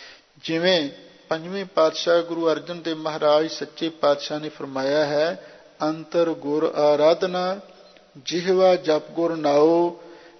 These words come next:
ਨੇਤਰੀ ਸਤਿਗੁਰ ਪੇਖਣਾ, ਸ਼ਰਵਣੀ ਸੁਣਨਾ ਗੁਰ ਨਾਉ, ਸਤਿਗੁਰ ਸੇਤੀ ਰਤਿਆਂ, ਦਰਗਹ ਪਾਈਆ ਠਾਉ।"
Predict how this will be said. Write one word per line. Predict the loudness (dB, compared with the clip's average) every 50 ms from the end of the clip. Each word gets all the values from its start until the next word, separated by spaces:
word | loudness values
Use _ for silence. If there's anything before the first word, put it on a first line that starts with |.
| _ _ -6
ਨੇਤਰੀ | -2 0 0 0 0 -2 -2 -2 -2 -4 -6
ਸਤਿਗੁਰ | -6 -2 0 0 0 0 2 2 2 2
ਪੇਖਣਾ, | 2 0 -4 -4 -4 -4 -4 -2 2 2 2 2 0 -4 -10 -18 -20 -20 -20 -20 -20 -20 -20 _ -12
ਸ਼ਰਵਣੀ | -4 0 2 4 4 2 2 -2 -6 -6 -6 -6 -6
ਸੁਣਨਾ | -6 -6 -6 -6 -6 -4 -2 -2 -2 -2 -2
ਗੁਰ | -2 0 2 4 4 4
ਨਾਉ, | 4 4 6 6 6 6 4 2 0 -4 -8 -16 -20 -20 -20 -20 -20 -18 -14
ਸਤਿਗੁਰ | -2 2 4 4 2 2 0 2 4 4 4 2
ਸੇਤੀ | 0 -2 -2 -2 -4 -4 -4 -2 0 2
ਰਤਿਆਂ, | 2 2 0 -2 -2 -2 0 2 2 2 2 0 -2 -6 -12 -20 -20 -20 -20 -14
ਦਰਗਹ | -4 0 0 2 2 2 2 2 2 2 0
ਪਾਈਆ | 0 0 2 2 2 2 4 4 4 4
ਠਾਉ।" | 4 2 0 2 4 6 6 6 4 2